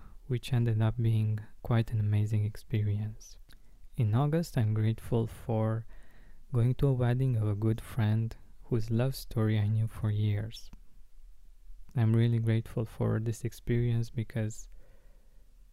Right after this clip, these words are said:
it was something really close to my heart, and I knew about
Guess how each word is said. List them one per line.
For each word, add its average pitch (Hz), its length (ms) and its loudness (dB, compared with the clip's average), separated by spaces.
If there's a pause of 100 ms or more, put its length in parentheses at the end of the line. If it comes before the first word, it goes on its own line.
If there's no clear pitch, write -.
(240)
it - 60 -18
was 117 100 0
something 117 400 0
really 113 200 0
close 113 360 -4
to - 100 -4
my 107 180 0
heart, 117 420 -4 (220)
and 110 460 0 (1500)
I 123 120 0
knew 123 260 4
about 107 560 0